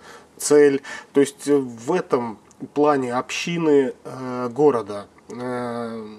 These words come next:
помогают друг другу в организации вот таких мероприятий, которые, ну, на самом деле, и для позиционирования, э, самой общины, там, э, самой нации, но и на развитие культурного, так скажем,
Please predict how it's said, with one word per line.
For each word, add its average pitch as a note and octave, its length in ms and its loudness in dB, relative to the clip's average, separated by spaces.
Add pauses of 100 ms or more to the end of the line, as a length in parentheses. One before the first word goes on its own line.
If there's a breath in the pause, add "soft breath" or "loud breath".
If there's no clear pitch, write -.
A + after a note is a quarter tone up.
(460)
помогают D#3+ 520 4
друг D3+ 200 0
другу D#3+ 260 2
в B2+ 100 0
организации C#3+ 560 2
вот B2 180 -2
таких C#3+ 320 -2
мероприятий, C#3 640 0
которые, D#3+ 380 0
ну, D#3 100 -2
на F#3 140 4
самом C#3+ 320 2
деле, B2 240 2 (340 loud breath)
и E3 220 -2
для D#3 200 -2
позиционирования, D#3+ 1300 2
э, B2+ 800 -8
самой A3 360 0
общины, E3+ 760 -2
там, A2+ 320 -6
э, A#2 200 -4
самой C#3+ 260 0
нации, C#3+ 460 0 (360 loud breath)
но D#3 200 2
и D#3+ 280 -2
на C#3 440 2
развитие C3 440 -2
культурного, C3+ 920 2 (200)
так A#2+ 160 -4
скажем, C3+ 440 0